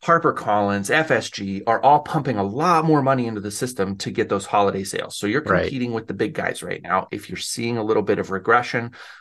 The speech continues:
Speaker 1: okay, that's cool. Create a process for yourself where you can back away when necessary without giving up and, and put those ads out. And sure, you, you wanna do all the things Steve tells you,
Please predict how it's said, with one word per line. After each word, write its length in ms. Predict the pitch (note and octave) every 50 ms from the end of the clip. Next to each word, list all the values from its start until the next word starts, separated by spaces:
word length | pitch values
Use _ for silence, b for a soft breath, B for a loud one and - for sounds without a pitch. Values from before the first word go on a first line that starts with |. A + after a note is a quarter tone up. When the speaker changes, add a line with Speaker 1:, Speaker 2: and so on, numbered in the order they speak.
| B -
Speaker 1:
okay, 360 | A#3+ B3 - D#3+ C3+ C3+ C#3
that's 220 | C#3 C#3 D3 -
cool. 440 | - - - G3+ E3+ - - - - b b b b b b b b b b _ _
Create 540 | - - - D3 C3+ C3 C#3 D3 E3+ F#3 - -
a 80 | F3 E3+
process 560 | - - - C3 A2+ A2 G2+ - - G2 G2
for 140 | - - F#2
yourself 400 | F2+ F#2 - - G2 F#2+ - -
where 80 | A#2
you 100 | A2 A#2+
can 240 | B2+ - G#2 G2+ G2
back 400 | G2 - - F#2+ G2+ A#2 - -
away 300 | C3 A2+ G#2+ G2 G2 F#2+
when 260 | F#2+ - G#2 G2+ G2+
necessary 540 | G2 G2+ G2 - - - - - F#2+ F2 F#2+
without 360 | F#2+ G2+ - B2 B2+ B2+ B2+ - _ -
giving 420 | - C#3+ C#3 A#2+ B2 G#2+ G2 - _
up 360 | - G#2 F2 C2 - - - - _ _ _ _ _ _ -
and, 240 | G#2 G#2 G#2 - - -
and 160 | - G#2 G2+ G2
put 140 | - D#3
those 160 | - D#3+ B2+ -
ads 200 | B2+ D3 D#3 -
out. 220 | F#2 F#2 - -
And 140 | - C3 C3
sure, 420 | - - - - - G#2 G#2 G2+ G#2
you, 160 | A#2+ C#3+ D#3 D#3
you 100 | D#3 F3
wanna 260 | C#3 C#3+ E3 F#3 D#3+
do 160 | A#2 C#3 B2+
all 60 | B2
the 80 | A#2 A2+
things 220 | - C3 A#2 A2+
Steve 260 | - - - A2+ G2+
tells 260 | - - F#2+ F2+ G2 -
you, 220 | C#3 E3 G#3+ B